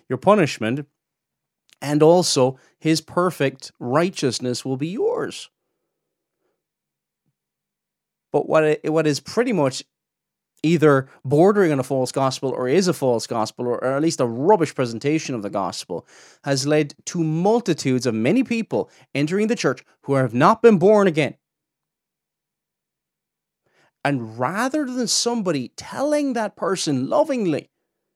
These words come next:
that, that he doesn't, at le-,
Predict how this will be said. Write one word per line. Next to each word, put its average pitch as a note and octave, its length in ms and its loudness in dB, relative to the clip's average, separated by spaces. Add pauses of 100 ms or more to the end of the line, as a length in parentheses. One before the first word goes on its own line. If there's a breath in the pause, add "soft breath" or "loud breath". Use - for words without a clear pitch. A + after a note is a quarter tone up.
(2250)
that, E3+ 440 -2 (1600)
that D3+ 260 -4
he F3 100 -6
doesn't, F3 460 -2 (180)
at F3 120 -6
le-, A3+ 140 -8